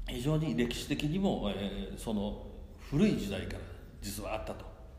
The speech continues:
いうことが今最近、あの、こう、遺跡の中からの発掘で発見されてます。この三つの、えー、メスカルの起源ですね。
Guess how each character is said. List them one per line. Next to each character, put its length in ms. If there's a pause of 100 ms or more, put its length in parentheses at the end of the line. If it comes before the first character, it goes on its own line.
(320)
い 80
う 60
こ 100
と 120
が 80
今 200
最 220
近、 280
あ 60
の、 80 (260)
こ 340 (260)
う、 20
遺 40
跡 240
の 120
中 240
か 100
ら 120
の 80
発 320
掘 180
で 140 (440)
発 220
見 80
さ 100
れ 60
て 100 (300)
ま 100
す。 80
こ 80
の 120 (520)
三 220
つ 160
の、 720
え 420
ー、 20
メ 100
ス 100
カ 120
ル 100
の 80
起 140
源 240
で 80
す 140
ね。 160